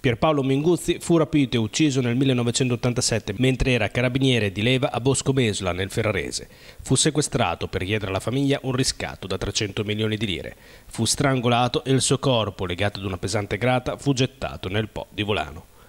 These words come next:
Secondo la Corte di Assise di Ravenna, però, al termine di un anno di processo, gli autori del sequestro e dell'omicidio non furono i tre imputati sui quali si erano focalizzate le indagini coordinate dalla Procura di Ravenna. Due ex carabinieri in servizio ad Alfonsine,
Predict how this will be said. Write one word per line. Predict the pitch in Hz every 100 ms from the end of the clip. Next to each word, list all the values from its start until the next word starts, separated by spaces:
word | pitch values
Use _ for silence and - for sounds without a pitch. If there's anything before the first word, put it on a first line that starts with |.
| -
Secondo | - - 139 160 143 120 107
la |
Corte | 95 139 131 120 - 107
di | 98
Assise | 90 147 127 117
di | 107
Ravenna, | 110 151 147
però, | 117 143 135 -
al | - 113 110
termine | 135 127 117 104
di | 98
un |
anno | 117 110
di | 95
processo, | - 127 - 127 - 117
gli | - 123
autori | 123 - 151 131 113
del | 104
sequestro | - 127 143 131 110 - 95
e |
dell'omicidio | 90 104 120 147 127
non | 120 139
furono | - 101 87
i | 90
tre | - 107
imputati | 104 120 127 120
sui | 113 120 110
quali | 127 107
si | -
erano | 117 107
focalizzate | 95 110 127 127 113 95 90
le | 98
indagini | 113 80 71 - 85
coordinate | - 101 101 87 -
dalla | 95 95
Procura | - 107 - 57
di | 64 90
Ravenna. | 92 98 62 62 - - -
Due | - 123 127
ex | -
carabinieri | - 127 117 120 117
in | 110
servizio | - 104 113 -
ad | 107
Alfonsine, | 110 117 107 - 117 92